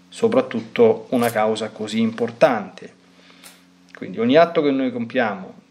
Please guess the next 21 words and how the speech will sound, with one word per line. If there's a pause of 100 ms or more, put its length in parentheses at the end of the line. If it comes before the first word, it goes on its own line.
tanto
per
concludere
la,
la
meditazione,
produce
degli
effetti
benefici, (800)
grandi,
più
grandi
di
quello
pensia-,
che
pensiamo,
immediati,
in
me